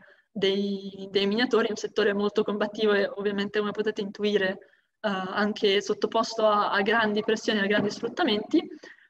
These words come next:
Ehm, adesso da presidente ha collaborato con la polizia perché la polizia riuscisse a schiacciare, eh, gli scioperi appunto dei minatori che stavano cercando di scioperare per, eh, migliorare le proprie,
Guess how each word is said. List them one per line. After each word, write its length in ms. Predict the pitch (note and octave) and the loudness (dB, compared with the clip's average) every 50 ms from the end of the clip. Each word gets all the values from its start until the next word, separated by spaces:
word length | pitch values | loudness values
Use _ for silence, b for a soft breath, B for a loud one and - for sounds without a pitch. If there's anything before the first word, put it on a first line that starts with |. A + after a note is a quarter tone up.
| B _ | B _
Ehm, 600 | - A3 G#3+ G3+ G3 G3 F#3+ F#3 F3+ F#3 F#3 F3+ F3+ F3 - | 0 2 2 2 2 0 -4 -6 -8 -10 -10 -12 -14 -12 -4
adesso 360 | - A3+ B3+ D4+ - - - | -2 0 2 2 2 2 2
da 100 | G#3 G#3 | 0 2
presidente 600 | - B3 B3+ - E4+ E4 B3+ A#3 B3+ C#4 - D#4 C4 | 2 2 4 4 6 6 6 4 4 0 0 0 0
ha 180 | F#3+ A3 - | 0 0 0
collaborato 960 | - - G#3+ G#3 G3+ G3+ G#3 A#3 B3 A#3 A3 G#3+ - - G#3+ G3 F#3+ F#3+ F#3+ | 0 2 2 2 2 2 2 2 4 4 2 0 0 0 0 0 0 -2 -4
con 300 | - - A#3+ A#3 A#3 G#3 | 0 2 2 2 2 2
la 120 | G3 G#3 G3+ | 0 -2 0
polizia 800 | - B3+ C#4+ F#4+ F#4 - - - G#3+ G3+ G3+ G#3+ A#3 C#4 D4+ B B B B B B B _ _ | 0 0 0 0 -2 -4 -6 -4 0 0 2 4 2 2 0 B B B B B B B _ _
perché 480 | - A#3 A3 - - C4+ C4 A#3 A3 G3+ | -2 -2 -2 0 -2 -2 0 2 2 2
la 100 | G#3+ A3 | 2 2
polizia 480 | A3 B3+ C#4+ E4 - - - C#4+ D#4 | 2 2 0 0 0 2 2 2 4
riuscisse 560 | D4 A3+ A3+ - - - C4 B3 - - A#3 A#3+ | 4 4 2 2 0 -2 -2 -2 -2 -2 0 0
a 140 | A#3+ G3+ | 0 0
schiacciare, 1000 | G#3 - - - - - A#3+ A3+ - - - C#4+ D4 C#4+ G#3+ G3+ G3 F#3+ G3 G3 B B B B _ _ | -2 -4 -10 -14 -2 -2 -2 -2 0 -2 0 2 2 4 4 2 2 0 -2 -4 B B B B _ _
eh, 220 | G#3+ G3+ G3+ G3+ | 0 0 2 0
gli 100 | G3 G3+ | -2 -4
scioperi 760 | - - - D4 C#4+ A#3+ - - G3+ G3 G3 G3 G3 G3 G3 G3 | -4 -4 0 2 2 2 2 0 0 -2 -2 -4 -4 -6 -4 -4
appunto 540 | G#3+ G#3 - - D#4+ D#4+ C4+ - - G3 | -6 -6 -4 -4 -2 -2 -2 0 0 2
dei 180 | G3 G#3+ A#3+ A3+ | 2 4 2 2
minatori 680 | G#3+ G#3+ A3+ B3 D4 D4 D4 B3 G#3+ G#3 A3 C4 D4 - - B B B B B B B | 0 0 0 0 0 2 4 4 6 6 6 4 2 0 -6 B B B B B B B
che 120 | _ - A#3+ | _ -6 -6
stavano 300 | - - D#4 C4 A3 A3 | 0 2 2 4 4 2
cercando 360 | A3 A#3 A#3 - C#4+ C4 A#3 | 2 0 2 2 0 0 0
di 60 | G#3+ | -2
scioperare 720 | - - C4+ C4 C4+ E4 D#4 C4+ G#3 G3+ G#3+ B3 B3+ B3+ B3 | -2 0 0 0 2 2 2 4 4 4 6 6 6 6 4
per, 240 | A#3+ G#3 G#3 G#3 | 2 0 0 2
eh, 420 | G#3+ G#3+ G#3+ A3 G#3+ G#3 G#3 G3+ G3 F#3+ | 4 4 4 4 2 2 0 -2 -2 0
migliorare 560 | G#3 A3 A3+ A#3+ D4 C#4 A3+ G#3 G#3+ A3 G#3+ | 0 2 2 4 4 4 4 4 4 4 4
le 120 | G#3 G#3 | 2 2
proprie, 520 | G#3 G#3+ G#3+ G#3+ - - G#3 G3+ G3+ G#3 | 2 0 0 0 2 0 0 2 2 0